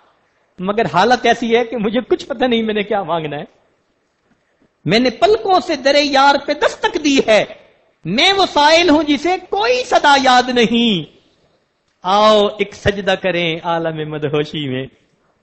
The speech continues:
आओ एक सजदा करें आलम मदहोशी में, कौन कहता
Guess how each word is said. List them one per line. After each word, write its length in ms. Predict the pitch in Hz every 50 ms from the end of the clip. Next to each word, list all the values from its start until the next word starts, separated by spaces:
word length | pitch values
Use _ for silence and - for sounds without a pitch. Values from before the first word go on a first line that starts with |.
| _ _ _ _ _ _ _ _ _ _ _ _ _ _ _ _ _ _ _ _ _ -
आओ 340 | 165 180 208 226 247 247 254
एक 180 | 226 240 233 -
सजदा 380 | - - 233 247 277 285 302
करें 600 | 294 311 320 339 370 403 440 453 415 339 - - - - _ _ _ _ _ _ _ _ _ _ -
आलम 360 | 190 226 233 233 226 226 220 220 220 214
मदहोशी 560 | 214 190 170 160 202 196 185 - 202 202 190
में, 400 | 180 185 185 185 180 170 151 147 - _ _ _ _ _ _ _ _ _ -
कौन 360 | 208 214 226 226 226 214 196 190
कहता 420 | - 208 208 151 - - - 190